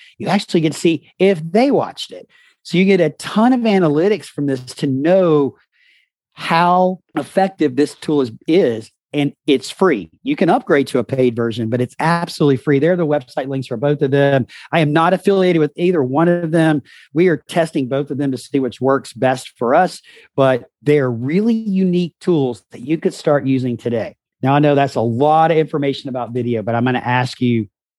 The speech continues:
what action you're gonna take to upping your game as it relates to video, because it is so very important. Now, the fifth one, maybe you do know about it, or maybe you don't know about it,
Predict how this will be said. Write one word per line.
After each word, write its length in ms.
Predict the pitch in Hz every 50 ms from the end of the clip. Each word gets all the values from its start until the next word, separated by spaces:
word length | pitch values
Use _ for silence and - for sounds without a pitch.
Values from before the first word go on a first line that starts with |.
| _ _ _ _ _ _ -
what 200 | 143 151 - -
action 340 | 151 151 156 - - 175 151
you're 160 | 147 143 139
gonna 140 | 127 123 113
take 320 | - 120 113 107 92 - _ _ _ _ _ _ _ _ _ _ _ _ _ _ _ _
to 120 | - - -
upping 400 | 143 147 156 - - 160 151 151
your 140 | 147 135 127
game 420 | 117 117 135 131 127 123 123 117 -
as 160 | 113 117 110
it 40 | 123
relates 340 | 117 113 117 120 120 113 -
to 80 | - 120
video, 340 | 110 120 113 113 107 107 107
because 280 | 104 104 - 117 95
it 100 | 127 117
is 220 | 127 127 123 104 -
so 720 | - - - - - 147 135 127 127 127 127 123 120 110 _ _ _ _ 101
very 480 | 117 120 117 117 110 110 110 107 -
important. 460 | 104 104 95 - 113 98 85 73 - - _ _ _ _ _ - - - - - -
Now, 100 | 160 160
the 120 | 160 170
fifth 360 | - - - 320 330 - -
one, 400 | 226 185 170 156 156 151 147 147 - -
maybe 360 | 135 156 165 180 208 202 226
you 380 | 220 214 214 202 175 160 151 139
do 400 | 120 - 165 202 226 240 247 247
know 260 | 226 226 226 220 220
about 300 | 220 196 214 208 202 202
it, 140 | 208 202 196
or 140 | - 147 135
maybe 220 | 151 151 151 143
you 160 | 147 135 127
don't 340 | 120 110 - 139 143 139 135
know 140 | 120 117 113
about 280 | 107 101 104 101 101 110
it, 200 | 117 123 117